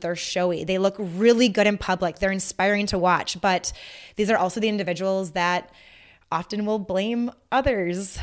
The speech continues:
for things going wrong. They might blame it on the economy or the industry. They might say that the failures weren't on them. They don't take that personal accountability. These are individuals that also look outside of themselves for the answers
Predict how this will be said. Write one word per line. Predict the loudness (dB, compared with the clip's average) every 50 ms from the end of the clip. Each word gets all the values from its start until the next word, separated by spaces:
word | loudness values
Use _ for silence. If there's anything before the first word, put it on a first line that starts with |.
| -8 -10 -12
for | -8 -4 0 2 4 4 6 4 4 4
things | 2 0 0 0 0 0 0 0 0
going | 0 0 0 0 -2 -2
wrong. | -2 -2 0 0 0 -2 -4 -6 -6 -6 -4
They | -4 -4
might | -2 -2 -2 -2 -4 -6 -8 -8
blame | -4 -4 -4 -2
it | -2 -4
on | -4 -2 0
the | 0 -2
economy | -2 -4 -6 -4 -4 -2 -2 -2 -2 -2 -2 -2
or | -2 -2
the | -4 -4
industry. | -4 -6 -4 -4 -4 -4 -4 -6 -4 -4 -4 -4 -4 -4 -6 -8 -12 -16 -20 -20 -20 -20 -12 _
They | -4
might | -2 -2 -2 -2
say | 0 -2
that | -2 0
the | 0 -2
failures | -2 0 0 2 2 2 2 2 0 0
weren't | -2 -2 -2 -4 -4 -4
on | -4 -4 -4 -2
them. | -2 -2 -4 -4 -6 -6 -4
They | -4
don't | -4 -4 -2 -2
take | -2 -2 0 -2
that | -6 -8 -8
personal | -8 -8 -6 -6 -6 -6
accountability. | -6 -6 -8 -6 -6 -6 -6 -6 -6 -8 -10 -12 -14 -18 _ _ _ _ _ _ _ _ _ _ _ _ -20 -20 _ -20 -20 -20 -20 -20 -20 _ -2
These | 0 0 2
are | 2
individuals | 2 2 2 2 2 2 2 2
that | 2 2 2
also | 0 0 0 -2
look | -2 -2 0
outside | 0 -2 -2 -4 -6 -6 -4 -2 -2
of | -2 -2
themselves | -2 -4 -4 -4 -2 -2 -2 -4 -4
for | -6 -6
the | -8 -6 -6 -8
answers | -8 -8 -6 -6 -6 -6 -6 -6 -6 -6 -6 -8